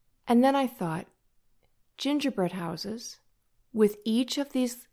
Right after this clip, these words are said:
little families is fun. It's our way of connecting with the children. And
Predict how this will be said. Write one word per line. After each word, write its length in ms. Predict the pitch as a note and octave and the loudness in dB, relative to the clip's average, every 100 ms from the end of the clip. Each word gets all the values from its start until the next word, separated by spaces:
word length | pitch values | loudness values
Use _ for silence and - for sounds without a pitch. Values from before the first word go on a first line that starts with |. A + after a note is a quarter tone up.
| - | -4
little 240 | G#3+ B3+ | 0 0
families 840 | C4 G3 E3+ D#3+ E3 F3+ A#3+ - - _ _ _ _ _ _ | -2 -2 -2 -4 -8 -8 -8 -10 -12 _ _ _ _ _ _
is 280 | A3+ G#3+ G#3 | 4 4 2
fun. 680 | - - - D#4 C4+ D3+ - _ _ _ | -6 -14 -6 -4 -4 -6 -16 _ _ _
It's 200 | A#3+ A#3 - _ - | 0 0 0 _ 2
our 360 | A3 C4 D4+ | 6 6 6
way 640 | C#4 G#3+ F#3 F#3+ C4 E4+ D#4+ _ _ _ - | 4 4 4 2 0 -4 -8 _ _ _ 2
of 260 | A3+ A3 - | 2 2 -2
connecting 640 | - G#3+ G3 - A#3 G#3 | 2 4 4 2 2 2
with 140 | F#3+ | 0
the 80 | - | -4
children. 440 | - F3 - A3 - _ _ _ _ _ _ _ | -6 -10 -10 -20 -20 _ _ _ _ _ _ _
And 540 | B3 A#3 A#3+ A#3 A#3 | 4 6 8 6 4